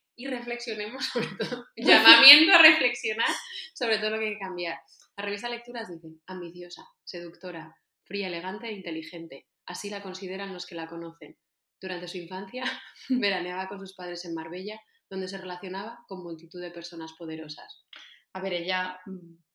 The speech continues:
Speaker 2: personas poderosas siempre ha tenido a su alrededor. Y no estamos diciendo que no hiciera cosas, porque debía ser, debe ser tremenda, Corina.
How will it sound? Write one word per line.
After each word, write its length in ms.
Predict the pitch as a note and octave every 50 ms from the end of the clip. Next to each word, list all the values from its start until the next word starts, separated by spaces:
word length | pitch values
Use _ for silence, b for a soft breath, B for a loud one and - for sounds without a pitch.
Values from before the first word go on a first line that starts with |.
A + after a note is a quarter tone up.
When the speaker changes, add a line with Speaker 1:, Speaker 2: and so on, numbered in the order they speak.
| _ _
Speaker 2:
personas 440 | G3 F#3 - - G3 F3+ F3 E3+ -
poderosas 480 | - F#3+ F#3 F3+ F3+ F3+ F3+ G3 F#3
siempre 240 | - G3 F3+ F3+ F#3
ha 40 | F3+
tenido 300 | F#3 F3+ F3+ F3+ F3 F3+
a 20 |
su 120 | F3+ - F#3+
alrededor. 580 | F3+ F3+ F3+ F3+ F3+ F3 F3 F3+ F#3+ F#3 F#3 B B B -
Y 80 | A3
no 120 | G#3+ G#3 A3
estamos 440 | A3 - B3+ A#3+ B3 B3 A#3+ A3 G#3+
diciendo 600 | A#3 A3 - - G#3+ G3+ G3 G3+ G#3 G3 F#3 F3 E3+ E3+ G3 A3+ - _ _ _ _ _ _ _ - - - -
que 120 | - G#3+ F#3+
no 100 | F#3 F#3
hiciera 420 | F#3+ F#3 - - G#3 F#3 E3+ E3 D#3+ -
cosas, 480 | E3+ F#3+ G#3+ - - F3+ E3+ E3 - -
porque 220 | - - - E3+
debía 260 | E3 D#3+ E3 E3+ E3+
ser, 160 | E3+ - F3+ F3 _ -
debe 260 | G3 E3+ D#3+ E3 E3
ser 180 | - F#3 F3+ -
tremenda, 540 | F3 E3+ E3 E3+ E3+ - G3 G3 F3 - _
Corina. 440 | _ - _ F3+ F#3 F#3+ G3 F#3